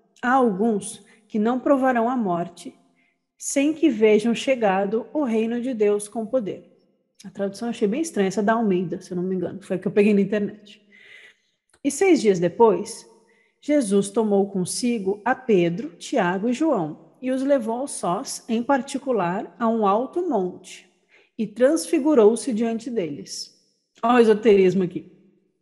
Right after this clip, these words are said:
"E as suas vestes tornaram-se resplandecentes, extremamente brancas como a neve, tais como nenhum lavadeiro sobre a terra as poderia branquear.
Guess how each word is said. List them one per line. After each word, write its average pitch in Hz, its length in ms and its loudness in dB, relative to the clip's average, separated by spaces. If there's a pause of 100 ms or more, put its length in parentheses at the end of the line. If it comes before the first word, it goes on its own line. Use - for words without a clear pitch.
(1300)
"E 302 80 6
as 302 120 6
suas 208 300 4
vestes 226 720 2 (200)
tornaram-se 208 640 4
resplandecentes, 202 1400 -2 (220)
extremamente 226 800 0
brancas 233 480 0
como 247 240 -6
a 214 60 0
neve, 208 520 -2 (320)
tais 247 320 -2
como 254 280 -4
nenhum 240 340 -2
lavadeiro 233 680 -2
sobre 226 320 -4
a 220 60 -2
terra 208 340 -4
as 233 100 -10
poderia 226 480 -2
branquear. 220 600 -8